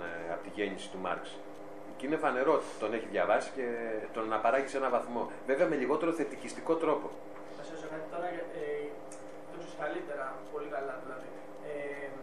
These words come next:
Speaker 2: ο Ντυρκέμ είναι ουσιαστικά σύγχρονος του Μάρξ.
Speaker 1: Ο Ντυρκέμ,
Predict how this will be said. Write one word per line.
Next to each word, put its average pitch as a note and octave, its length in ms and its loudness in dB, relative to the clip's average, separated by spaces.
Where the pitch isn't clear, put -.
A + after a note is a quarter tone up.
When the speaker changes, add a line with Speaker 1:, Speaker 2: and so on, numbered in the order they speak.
Speaker 2:
ο D3+ 100 0
Ντυρκέμ F3+ 420 -2
είναι G#3+ 160 -2
ουσιαστικά - 440 -4
σύγχρονος D#3 380 -6
του C#3 140 -10
Μάρξ. - 200 -6
Speaker 1:
Ο - 80 0
Ντυρκέμ, D#3 360 2